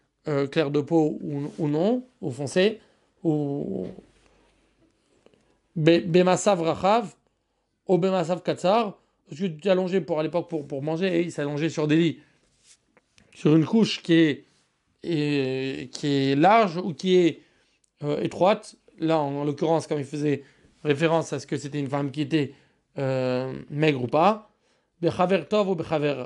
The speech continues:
Ra, avec, euh, un bon ami ou avec un ami qui est pas mauvais, c'est-à-dire une femme qui a un bel aspect ou pas. Amar Frizda, Frizda avec Kulan des Znout, toute leur intention c'était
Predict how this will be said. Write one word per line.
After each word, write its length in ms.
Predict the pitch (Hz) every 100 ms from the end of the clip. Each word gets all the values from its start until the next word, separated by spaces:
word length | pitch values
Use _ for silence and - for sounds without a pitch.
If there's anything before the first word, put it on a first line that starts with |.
| -
Ra, 480 | 143 147 202 247 _ _ _ _ _ _ _
avec, 420 | - 147 175 170 160
euh, 440 | 147 143 147 143 -
un 120 | 156
bon 200 | 156 180
ami 280 | 175 190 175
ou 40 |
avec 220 | 151 143
un 360 | 156 151 151 151
ami 180 | 151 156
qui 80 | 147
est 60 |
pas 580 | 143 151 147 143 143 151
mauvais, 560 | 165 160 147 180 254 254 _ _
c'est-à-dire 280 | - 143 143
une 100 | 139
femme 200 | 165 156
qui 80 |
a 100 | 147
un 80 | 139
bel 160 | 139 151
aspect 240 | 139 -
ou 80 | 147
pas. 420 | 120 139 208 - _ _ _ _ _ _ _
Amar 280 | - 143 165
Frizda, 260 | 147 170 185 156
Frizda 400 | 139 139 143 185
avec 140 | 170
Kulan 220 | 190 185
des 140 | 185 151
Znout, 280 | 170 196
toute 180 | - 165
leur 140 | 165 160
intention 340 | 151 135 185
c'était 400 | 165 143 180 190